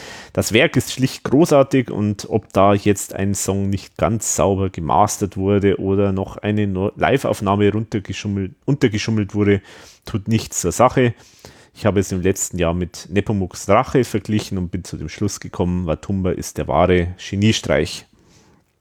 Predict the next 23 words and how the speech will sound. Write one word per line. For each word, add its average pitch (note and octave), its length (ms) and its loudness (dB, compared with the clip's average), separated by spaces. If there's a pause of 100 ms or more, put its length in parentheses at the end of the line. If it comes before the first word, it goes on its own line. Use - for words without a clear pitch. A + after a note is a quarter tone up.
(280)
Als B2+ 280 2
ich C3+ 540 -2
hingegen A#2 480 0
Was A2 180 4
haben A2+ 120 2
wir G#2+ 100 2
gelacht A#2 400 0
zum C3+ 100 -4
ersten B2+ 260 2
Mal A#2+ 140 0
hörte, A2+ 400 2
war G2 100 2
mein F#2+ 160 -2
erster F#2 300 -2
Gedanke, F#2 500 -2
tja, C#3 380 2
das - 220 0
sind G#2+ 220 -2
die G#2 80 0
zu - 160 -4
Recht G#2 260 2
unveröffentlichten G2+ 880 -2
Raritäten, G2 880 0